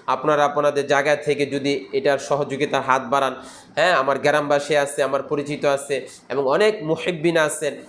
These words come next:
বিশেষ করে দেশের যারা, আহ, শিল্পপতি আছেন, আপনারা যদি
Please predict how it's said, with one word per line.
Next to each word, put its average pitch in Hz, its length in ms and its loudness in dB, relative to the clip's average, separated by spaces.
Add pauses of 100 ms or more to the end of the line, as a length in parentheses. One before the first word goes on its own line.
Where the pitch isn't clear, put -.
(140)
বিশেষ 208 440 -2
করে 190 380 2 (300)
দেশের 180 520 2
যারা, 151 320 4
আহ, 131 720 0
শিল্পপতি 170 680 0
আছেন, 147 400 2 (260)
আপনারা 170 360 2
যদি 170 460 -2